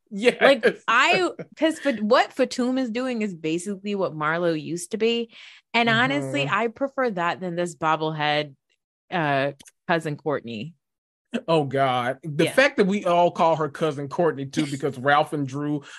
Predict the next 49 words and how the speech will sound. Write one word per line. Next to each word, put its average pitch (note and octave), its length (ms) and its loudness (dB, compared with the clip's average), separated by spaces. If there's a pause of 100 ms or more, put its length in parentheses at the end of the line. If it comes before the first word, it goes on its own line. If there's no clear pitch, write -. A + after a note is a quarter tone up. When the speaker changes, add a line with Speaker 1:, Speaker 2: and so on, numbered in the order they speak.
(100)
Speaker 1:
are D3+ 140 2
shoving E3+ 460 4
it E3 100 0
down D3 240 4
our C#3+ 160 2
throats D3+ 340 -2
so D#3+ 100 0
much. D3+ 320 -2
I E3 180 2
hate D#3+ 320 0
that C#3+ 180 -2
for C#3 100 -6
all B2+ 260 -2
of G#2+ 120 -12
us. A2 340 -10
Speaker 2:
Mm-mm. G3 300 -2
Speaker 1:
My D#3 360 2
God. C#3 320 0
I'm A3+ 180 0
ready E4+ 260 4
to A3 80 -6
get A3 180 -2
into, G3+ 160 -6
like, F3 300 -8
the, C3 240 -6 (400)
I E3 80 4
mean, E3+ 120 6
I, D#3 60 6
this C#3 240 -4
is B2 220 -16 (320)
terrible A#2+ 300 -2
to - 60 -18
say, B2 260 0
but A2+ 180 -12 (160)
I'm F#3+ 160 4
ready B3+ 220 8
to G3+ 100 -2
get F#3+ 180 2
into, F#3 180 -4
like, D3+ 300 -2
the, B2+ 300 -6 (180)
the D3+ 180 -2
Drew D#3+ 360 0
and C#3+ 120 0
Ralph E3 280 0
of C3 140 0
it B2+ 60 -2
all. A#2+ 200 2
Like, - 160 0